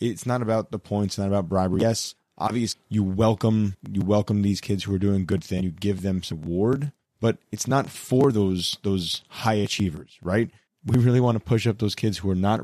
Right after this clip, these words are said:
recognized good kids. They recognize those problem kids, but hey, that problem kid just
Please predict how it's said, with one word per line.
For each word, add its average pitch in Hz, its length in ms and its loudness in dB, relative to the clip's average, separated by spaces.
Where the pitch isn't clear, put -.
recognized 95 680 0
good 98 200 0
kids. 113 400 -4
They 92 100 -2
recognize 101 480 2
those 92 120 -2
problem 107 340 0
kids, 87 180 -4
but 95 120 -4
hey, 147 220 2
that 151 240 2
problem 160 320 2
kid 98 300 -2
just 113 320 -2